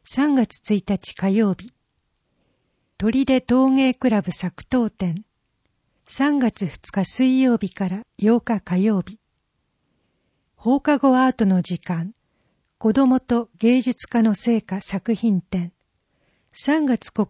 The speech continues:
日水曜日から十五日火曜日。社友会展。三月十六日水曜日から二十二日火曜日。藤代駅市民ギャラリー。藤代駅教場連絡堂内。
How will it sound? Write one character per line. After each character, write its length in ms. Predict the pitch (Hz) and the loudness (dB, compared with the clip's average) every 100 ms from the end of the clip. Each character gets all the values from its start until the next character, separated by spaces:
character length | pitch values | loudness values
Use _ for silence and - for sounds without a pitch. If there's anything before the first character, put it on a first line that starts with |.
| 220 | 2
日 260 | 208 - 190 | 0 0 -4
水 360 | - 262 262 | 0 0 2
曜 180 | 262 240 | 4 2
日 160 | 202 - | 0 -4
か 140 | 196 | -6
ら 180 | 180 220 _ - | -6 -8 _ -10
十 300 | 175 262 254 | 0 0 2
五 100 | 208 | 2
日 280 | 175 - - | 0 -4 -4
火 160 | 190 | 0
曜 240 | 196 208 170 | 2 2 -2
日。 180 | 214 _ _ _ _ _ _ _ _ _ _ _ | -8 _ _ _ _ _ _ _ _ _ _ _
社 240 | - 208 208 | -8 -2 0
友 320 | 220 277 269 | 2 2 0
会 280 | - 240 220 | 0 0 0
展。 380 | - 190 175 - _ _ _ _ | -2 -2 -2 -8 _ _ _ _
三 320 | - 262 285 302 | -8 -2 0 0
月 280 | 233 214 | 0 -2
十 220 | 170 226 240 | 0 2 2
六 240 | 233 220 | 0 0
日 280 | 202 - 202 | 0 0 -6
水 340 | - 233 240 | -2 0 2
曜 180 | 240 226 | 2 2
日 140 | 196 | -2
か 160 | - 180 | -6 -6
ら 160 | 185 - _ 226 | -6 -12 _ 0
二 160 | 269 | 0
十 220 | - 233 | 2 2
二 160 | 190 185 | 4 4
日 300 | 214 - - | 2 0 -8
火 160 | - 196 | -2 0
曜 240 | 214 180 | 2 0
日。 200 | 170 247 _ _ _ _ _ _ _ _ _ _ _ _ _ _ | -4 -14 _ _ _ _ _ _ _ _ _ _ _ _ _ _
藤 320 | - 214 294 | -4 0 0
代 280 | - 294 285 | 2 2 2
駅 200 | 254 202 | 0 -2
市 220 | - 214 | 0 4
民 240 | 233 254 233 | 4 6 4
ギ 100 | 240 | 4
ャ 60 | |
ラ 120 | 208 | 2
リ 280 | 180 180 165 | 0 -2 -4
ー。 40 | 175 _ _ _ _ | -10 _ _ _ _
藤 300 | _ 214 220 | _ -4 -2
代 300 | 277 302 285 | 0 2 4
駅 240 | 233 190 170 | 2 -2 -4
教 260 | 262 277 | 2 2
場 240 | 269 269 262 | 4 2 4
連 240 | 247 240 | 4 4
絡 260 | 233 220 214 | 2 0 0
堂 220 | 208 196 | 2 2
内。 300 | 170 165 | 2 -2